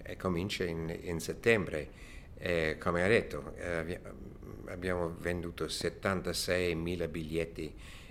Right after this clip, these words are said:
in un giorno, eh. Ha crollato tutti i nostri sistemi qui, crollato i telefoni, crollati i computer, tutto,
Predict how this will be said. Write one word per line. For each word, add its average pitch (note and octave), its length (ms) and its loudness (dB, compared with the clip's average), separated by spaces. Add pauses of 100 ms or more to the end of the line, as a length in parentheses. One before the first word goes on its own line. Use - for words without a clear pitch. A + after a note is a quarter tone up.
(120)
in F#2 120 4
un E2+ 140 4
giorno, D#2 480 4
eh. C#2+ 80 -8 (280)
Ha E2+ 100 -2
crollato F#2 580 8
tutti - 260 -4
i F2 60 4
nostri F2 380 0
sistemi D#2+ 680 2
qui, D#2 180 -8
crollato F#2 480 4
i E2+ 80 2
telefoni, E2 680 2 (300)
crollati F#2 440 4
i F2+ 100 4
computer, - 680 2
tutto, - 600 2